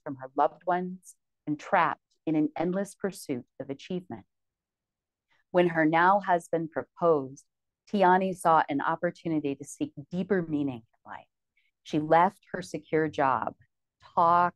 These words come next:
about courage. But soon also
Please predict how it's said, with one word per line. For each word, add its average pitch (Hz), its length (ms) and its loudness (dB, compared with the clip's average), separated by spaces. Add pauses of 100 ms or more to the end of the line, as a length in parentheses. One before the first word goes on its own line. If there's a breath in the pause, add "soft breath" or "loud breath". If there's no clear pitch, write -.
(140)
about 151 400 0
courage. 92 580 -4 (920)
But - 160 0
soon 240 380 2
also 196 580 2